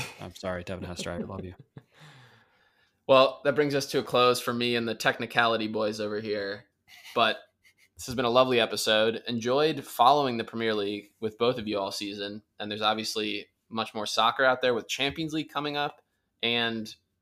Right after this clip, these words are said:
Speaker 2: M L S's Cup, M L S's Back tournament, and Premier League coming back kinda soon.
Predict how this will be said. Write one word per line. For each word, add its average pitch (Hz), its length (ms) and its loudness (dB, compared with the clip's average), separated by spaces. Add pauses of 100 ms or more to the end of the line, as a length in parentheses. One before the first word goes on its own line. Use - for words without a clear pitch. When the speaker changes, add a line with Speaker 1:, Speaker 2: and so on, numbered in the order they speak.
(560)
Speaker 2:
M 107 100 -4
L 110 100 0
S's - 260 -6
Cup, - 540 2 (240)
M 120 160 4
L 113 100 4
S's 107 220 -4
Back 131 340 2
tournament, 131 440 -4 (500)
and 113 360 2
Premier 123 240 -4
League 170 120 -4
coming 156 160 -6
back 139 180 0
kinda 139 160 -4
soon. 139 320 -6